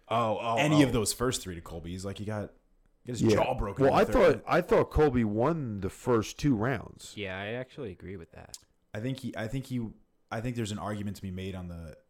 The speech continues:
Speaker 2: I think it was the second round.
Speaker 1: Are you sure one judge
Speaker 2: Yeah.
Speaker 1: didn't score it four
Speaker 2: No,
Speaker 1: to
Speaker 2: I'm
Speaker 1: nothing?
Speaker 2: like, I'm, like, a hundred percent positive.
Speaker 1: I th-, I could have sworn I heard him say, "How do you give all four to, to Colby?" Bec-, and he said, "You mean to tell me that he won the round that his jaw got broken?"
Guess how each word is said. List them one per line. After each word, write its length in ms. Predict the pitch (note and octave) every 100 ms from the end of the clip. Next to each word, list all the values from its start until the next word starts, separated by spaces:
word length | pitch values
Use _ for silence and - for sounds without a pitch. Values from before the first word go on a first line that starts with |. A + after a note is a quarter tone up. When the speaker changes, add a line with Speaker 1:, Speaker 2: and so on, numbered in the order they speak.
| -
Speaker 2:
I 60 |
think 160 | - C#3+
it 40 |
was 140 | D3 A2
the 60 |
second 400 | F2 F#2 F2+ C2+
round. 300 | D#2 C#2+ B1 _ _ -
Speaker 1:
Are 80 | D#3
you 160 | A#3
sure 380 | D4+ - A3+ C4
one 260 | G#3+ G3 A#3
judge 220 | E3+ A3
Speaker 2:
Yeah. 120 | A3
Speaker 1:
didn't 180 | G#3 F#3+
score 400 | - - C#3 E3
it 80 | F#3
four 340 | - C#3 D3
Speaker 2:
No, 80 | E3+
Speaker 1:
to 60 | C3+
Speaker 2:
I'm 60 | A2 A2+
Speaker 1:
nothing? 220 | G#2 F#2
Speaker 2:
like, 140 | G#2 -
I'm, 180 | G2+ G#2
like, 260 | F#2 F2 - -
a 40 |
hundred 280 | F2 G2+ F2+
percent 240 | D#2 E2 C#2+
positive. 300 | D#2 C#2+ -
Speaker 1:
I 80 | D#3
th-, 120 | -
I 120 | - F3
could 180 | -
have 100 | A3+
sworn 380 | - - F3 G#3+
I 100 | G#3
heard 260 | F#3 G#3 F#3+
him 180 | E3+ E3+
say, 360 | - G3 F3
"How 340 | C3+ G#2 D#3 E3+
do 80 | F3+
you 180 | E3+
give 380 | E3 D#3+ D#3+ A#2+ -
all 300 | C#3 C#3 D3
four 680 | - - D3 C#3+ C3+ B2 - _ _ _ _ _ _ -
to, 220 | C#3 A2+ -
to 120 | -
Colby?" 420 | B2 E3 F3+ C#3+ B2
Bec-, 280 | B2 C3+ -
and 140 | C#3+
he 100 | C#3+
said, 380 | D3+ - G3 C#3 - - -
"You 120 | - G3
mean 180 | A3 F#3+
to 40 |
tell 280 | - F#3+ F3+
me 100 | F3
that 160 | D3+ C3+
he 200 | - E3+
won 340 | C#3 C#3+ D#3+
the 80 | E3+
round 500 | C#3+ D3+ D3 B2+ A2+
that 180 | A#2 A2+
his 300 | G#2+ A#2+ F#2+
jaw 320 | - B2+ C3+
got 320 | B2+ A#2 E2
broken?" 480 | - A#2+ C#3 G2 D2